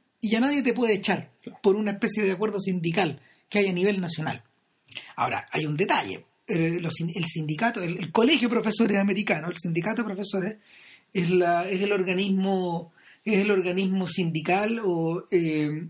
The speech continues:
Speaker 1: que aporta
Speaker 2: Más
Speaker 1: mayor
Speaker 2: plata a las campañas, claro.
Speaker 1: Eh, es que exactamente, es el principal, eh, el pri-, es el principal contribuyente a nivel estatal del Partido Republicano y el principal
Speaker 2: Sobre todo el demócrata.
Speaker 1: contribuyente nacional al Partido Demócrata.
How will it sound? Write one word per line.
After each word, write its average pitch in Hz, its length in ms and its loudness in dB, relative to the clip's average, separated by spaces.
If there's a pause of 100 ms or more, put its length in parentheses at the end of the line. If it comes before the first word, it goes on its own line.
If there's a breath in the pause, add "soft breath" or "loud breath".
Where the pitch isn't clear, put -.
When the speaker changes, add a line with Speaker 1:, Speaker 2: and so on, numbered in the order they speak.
(140)
Speaker 1:
que 180 100 2
aporta 190 640 0 (280)
Speaker 2:
Más 160 140 2
Speaker 1:
mayor 190 180 4
Speaker 2:
plata 175 80 0
a - 40 2
las 170 120 -2
campañas, 147 380 -4
claro. - 200 -6 (280)
Speaker 1:
Eh, 170 380 2
es - 60 -10
que 185 100 -6
exactamente, 190 640 0
es 160 60 2
el 165 100 0
principal, 180 500 -2 (100)
eh, 180 320 0
el 190 140 -2
pri-, 170 260 -4
es - 140 -6
el 226 120 2
principal 202 500 -2
contribuyente 220 680 0
a 196 40 2
nivel 196 260 0
estatal 196 560 -2 (400 loud breath)
del 175 140 -6
Partido 208 320 2
Republicano 226 760 0
y 220 100 0
el 196 100 -2
principal 226 580 0
Speaker 2:
Sobre 147 220 0
todo 202 120 4
el 247 60 0
demócrata. 147 340 -2 (180)
Speaker 1:
contribuyente 202 840 0
nacional 185 640 2 (800)
al 226 140 2
Partido 214 340 0
Demócrata. 160 440 -6